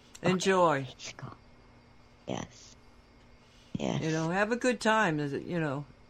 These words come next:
Speaker 1: just have a good time. People are crazy around you, you know, just step back and say, "You people are crazy." <laughs> And ju-, just get on with life, loving and li-, living.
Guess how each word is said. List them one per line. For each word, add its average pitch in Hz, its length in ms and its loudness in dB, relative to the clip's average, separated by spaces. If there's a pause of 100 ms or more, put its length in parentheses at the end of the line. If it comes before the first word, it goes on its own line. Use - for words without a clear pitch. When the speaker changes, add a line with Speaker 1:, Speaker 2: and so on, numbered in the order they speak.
(280)
Speaker 1:
just - 280 -8 (160)
have 165 240 -2
a - 20 4
good 160 240 -2
time. 151 380 -4 (440)
People 185 300 2
are 165 80 6
crazy 175 480 2
around 139 420 0
you, 127 100 -4
you 135 60 0
know, 135 160 -2
just 147 440 -10
step 175 320 -2
back 165 520 0
and 147 120 -4
say, 147 300 -4 (380)
"You 156 120 -2
people 160 340 -2
are 143 80 -2
crazy." 160 500 -2 (220)
<laughs> 269 80 2 (1600)
And 185 120 0
ju-, - 240 -6 (260)
just 175 220 -6
get 180 160 2
on 165 220 4
with 160 120 0
life, 143 360 0
loving 151 380 0
and 143 200 -2
li-, 143 140 -2 (100)
living. 131 400 -2